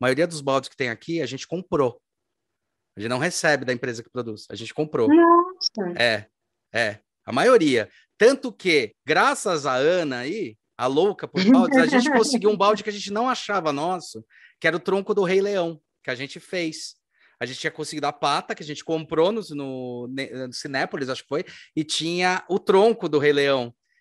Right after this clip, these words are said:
Speaker 1: que o Song, o meu sócio, entrou em contato com você falando, "Meu, a gente tá desesperado procurando, porque a gente não acha. E é uma peça que a gente fez e a gente não tem." E foi ela
Speaker 2: Uhum.
Speaker 1: que deu a, a letra pra gente. Foi assim que a gente começou a conhecer e tal,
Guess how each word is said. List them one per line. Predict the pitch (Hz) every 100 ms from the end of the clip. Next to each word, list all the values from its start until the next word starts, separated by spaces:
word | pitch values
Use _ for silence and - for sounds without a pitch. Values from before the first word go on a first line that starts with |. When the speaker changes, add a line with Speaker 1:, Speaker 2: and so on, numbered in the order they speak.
| _
Speaker 1:
que | -
o | 170 170
Song, | - - 190 247 175
o | 160
meu | 214
sócio, | 220 180 196 214 185
entrou | 180
em | 190
contato | 185 175
com | 185
você | 180
falando, | 202 208
"Meu, | 202
a |
gente | 175
tá | 196
desesperado | 180 190 254 247 196 170 147
procurando, | 156 151 139 202 202 117 117 _ _ -
porque | 160 202
a |
gente | 190 -
não | 214 233
acha. | 220 208 - 143 _ _ _ _ -
E | 147 160
é | 170
uma | 185
peça | 185 180 -
que | 180
a |
gente | 190
fez | - 208 220
e |
a |
gente | 220
não | 233 269
tem." | 240 214 202 _ _
E | 139
foi | - 175
ela | 170 185 233 302 190
Speaker 2:
Uhum. | 185 185 _ _
Speaker 1:
que | 196
deu | 170 202 208
a, | 202 196 190 175 165
a |
letra | 175 180 190
pra | 190 202
gente. | 180 175 160 - _ -
Foi | 170
assim | 240
que | 277
a |
gente | 254 -
começou | 226 214 208 208 196
a | 190
conhecer | 185 180 170 - 160 175 170
e |
tal, | - 151 175